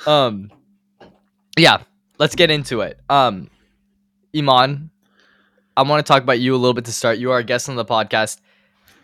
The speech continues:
Let's t-, tell us about the nonprofits that you started. We can start,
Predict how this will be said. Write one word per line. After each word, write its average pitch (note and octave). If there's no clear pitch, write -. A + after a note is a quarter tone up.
Let's C#3
t-, -
tell E3+
us F3+
about D3+
the D3
nonprofits B2
that G#2
you G#2+
started. G#2
We G#2
can A2+
start, C3+